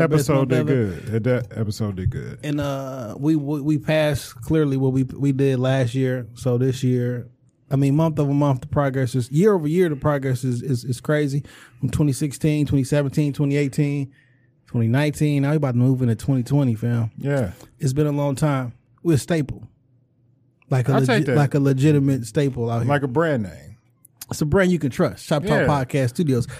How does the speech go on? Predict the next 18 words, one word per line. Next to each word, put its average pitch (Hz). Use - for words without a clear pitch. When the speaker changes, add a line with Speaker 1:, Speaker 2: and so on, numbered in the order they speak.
Speaker 1:
I -
mean, 165
when 160
you 151
see 226
the 185
blue 156
and 139
the 123
black, 131
you 127
know 131
where 110
you 113
at. 113
Speaker 2:
Absolutely. 110
Speaker 1:
Um, 120
so, 117